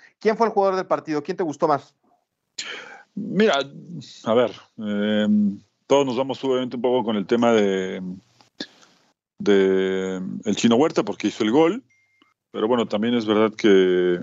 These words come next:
Speaker 2: hay, hay otros jugadores que, que destacaron. Sí, lo de Cortizo tendríamos que,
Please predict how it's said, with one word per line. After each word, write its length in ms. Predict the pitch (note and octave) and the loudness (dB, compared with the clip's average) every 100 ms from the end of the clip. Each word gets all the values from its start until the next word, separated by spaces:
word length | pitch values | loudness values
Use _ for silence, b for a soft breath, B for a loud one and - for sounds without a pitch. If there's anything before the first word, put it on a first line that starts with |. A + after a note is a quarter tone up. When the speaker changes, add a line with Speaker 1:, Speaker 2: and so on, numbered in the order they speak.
| - - _ _ _ - - _ - | -8 -20 _ _ _ -20 -20 _ -8
Speaker 2:
hay, 200 | - A2 | -2 -2
hay 160 | G2+ A2 | 2 2
otros 220 | G#2+ A2+ | 2 0
jugadores 300 | G#2 G#2 G#2 | 2 2 2
que, 280 | G#2+ F#2 F2 - - | 2 2 0 -6 -16
que 140 | - | -8
destacaron. 640 | F#2 - A#2 D3 D3+ D3+ - D#3 E3+ | -6 -2 0 2 0 -2 -12 -20 -16
Sí, 180 | - G3 | -8 -2
lo 120 | F#3 | 0
de 80 | E3 | 0
Cortizo 360 | E3 D3 G3 - | -2 -8 -8 -8
tendríamos 360 | D3 D3+ E3+ | -6 -6 -6
que, 240 | - D3 | 0 0